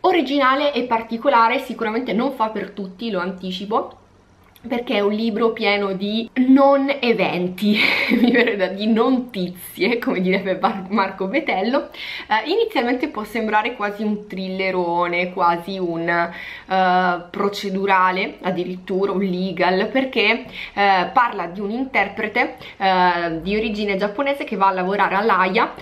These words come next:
per la Corte Internazionale di Giustizia e ha a che fare con crimini di guerra, genocidi, cioè comunque cose anche abbastanza pesanti, con imputati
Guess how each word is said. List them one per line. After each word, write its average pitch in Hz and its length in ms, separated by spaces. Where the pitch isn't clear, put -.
per 233 200
la 262 140
Corte 196 320
Internazionale 196 580
di 175 120
Giustizia - 920
e 285 220
ha 240 180
a 196 80
che 269 140
fare 226 360
con 208 520
crimini 190 420
di 175 120
guerra, 190 440
genocidi, 185 720
cioè 202 140
comunque 226 280
cose 214 240
anche 208 320
abbastanza 196 540
pesanti, 180 800
con 233 200
imputati 226 840